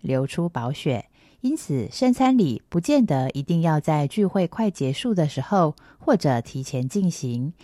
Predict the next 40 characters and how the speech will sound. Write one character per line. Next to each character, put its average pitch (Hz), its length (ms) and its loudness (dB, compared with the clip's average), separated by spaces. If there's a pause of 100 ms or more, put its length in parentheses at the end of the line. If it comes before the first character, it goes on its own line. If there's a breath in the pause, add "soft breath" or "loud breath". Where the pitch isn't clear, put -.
(200 soft breath)
也 123 120 -2
可 135 220 -4
以 143 260 0
在 147 240 0
讲 123 240 -4
道 185 180 2
中 202 360 4
配 240 180 2
合 143 260 0
经 254 280 2
文 139 340 4
和 135 220 -2
祷 117 200 -4
告， 170 340 2 (220 loud breath)
直 165 220 2
接 247 340 2
进 190 280 2
入 160 160 2
圣 165 260 0
餐 165 260 0
礼 131 140 0
的 113 260 -4
程 110 240 -10
序， - 320 -2 (320 soft breath)
使 - 220 -4
人 127 240 0
印 202 100 4
象 180 400 2
可 143 200 -2
以 147 240 -2
更 180 240 0
为 120 180 -4
深 139 260 -4
刻。 143 280 -4 (1120)
第 233 140 0
三， 233 400 4
身 262 280 4
临 233 200 4
其 120 240 -4
境， 170 240 0